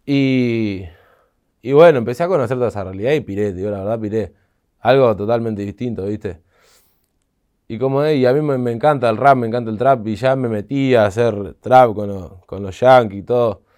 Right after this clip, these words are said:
Tengo una canción con uno que se llama Snap Dogg, tremenda plaga el hombre, <laughs> este, le pegaba con buen estilo. Estuve con el Rojas, Rojas on the beat también, y,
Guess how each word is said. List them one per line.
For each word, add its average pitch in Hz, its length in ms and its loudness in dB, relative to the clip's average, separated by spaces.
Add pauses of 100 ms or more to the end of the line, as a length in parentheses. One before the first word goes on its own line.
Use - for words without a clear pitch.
(140)
Tengo 135 140 -4
una 127 100 0
canción 110 260 -4
con 113 80 -6
uno 113 120 -4
que 107 100 -4
se - 100 -16
llama 110 140 -8
Snap 104 220 -6
Dogg, 123 340 0 (160)
tremenda 110 400 -6
plaga 127 300 2
el 117 80 -2
hombre, 127 380 -4 (280)
<laughs> - 260 -20
este, 101 580 -4
le 104 120 -4
pegaba 113 280 0
con 104 240 -8
buen 110 160 -6
estilo. 107 480 -8 (1040)
Estuve 117 240 -2
con 107 140 -2
el 98 140 -4
Rojas, 110 420 0
Rojas 101 300 -12
on 98 100 -12
the 95 100 -6
beat 113 200 -4
también, 104 440 -10 (180)
y, 90 440 -12